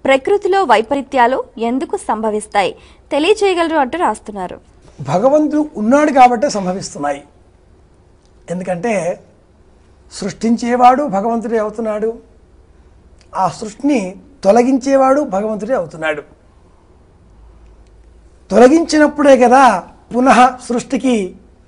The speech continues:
Speaker 2: అంకురారోపణం జరిగేది. కాబట్టి ప్రకృతి ఎక్కడ పెరుగుతుందో ఆ ప్రకృతి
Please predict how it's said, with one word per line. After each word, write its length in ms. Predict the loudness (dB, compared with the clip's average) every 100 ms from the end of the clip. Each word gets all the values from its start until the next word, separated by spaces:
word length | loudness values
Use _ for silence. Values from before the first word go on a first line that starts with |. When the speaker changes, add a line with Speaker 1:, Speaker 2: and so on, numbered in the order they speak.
| -12
Speaker 2:
అంకురారోపణం 760 | -6 -2 0 0 -2 -6 -10 -10
జరిగేది. 720 | -10 -10 -8 -8 -8 -10 -18 _ _ _ _ _ -20 _ _ _ _ _ -20 _
కాబట్టి 460 | -2 -2 -4 -8 -8 _ _ _ _ _ _ _ _ _ -2
ప్రకృతి 760 | 0 0 0 0 0 -4 -8 -20 _ _ _ 0
ఎక్కడ 360 | 2 4 4 4
పెరుగుతుందో 600 | 2 0 -2 0 0 -2 -10 _ _ _ 0
ఆ 160 | 2 4
ప్రకృతి 680 | 2 -2 0 0 0 -2